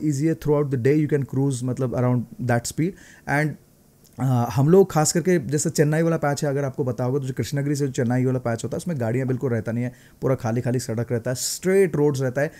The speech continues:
अच्छी रोड है, मतलब अच्छा खासा स्पीड पे आप चल सकते हो। वहाँ पे मेरे बाकी सारे दोस्त जो है,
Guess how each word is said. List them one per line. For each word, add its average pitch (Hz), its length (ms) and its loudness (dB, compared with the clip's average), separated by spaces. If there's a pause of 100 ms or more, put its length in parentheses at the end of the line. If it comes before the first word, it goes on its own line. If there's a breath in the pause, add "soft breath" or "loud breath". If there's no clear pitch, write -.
(280 loud breath)
अच्छी 214 280 2
रोड 139 220 4
है, 117 80 2
मतलब 143 580 -2
अच्छा 208 260 0
खासा 185 160 0
स्पीड 170 240 -2
पे 165 80 -2
आप 147 60 -2
चल 139 140 -4
सकते 135 240 -6
हो। 180 60 0
वहाँ 151 240 0
पे 185 100 0
मेरे 165 180 0
बाकी 131 260 -2
सारे 160 260 -2
दोस्त 151 220 -2
जो 160 120 2
है, 156 60 0